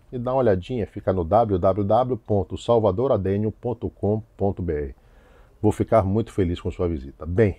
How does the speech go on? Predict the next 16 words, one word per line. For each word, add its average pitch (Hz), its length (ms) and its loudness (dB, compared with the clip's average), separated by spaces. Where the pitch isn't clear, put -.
hoje 131 280 6
vamos 117 300 2
voltar 117 500 2
a 120 60 2
falar 101 600 0
sobre 101 500 -2
uma 101 100 2
planta 101 360 -4
fantástica, 107 580 -2
que - 140 -2
é - 20 4
a 87 60 0
Black 80 480 2
Hawk, 92 240 0
falcão 95 460 -2
negro. 90 360 -2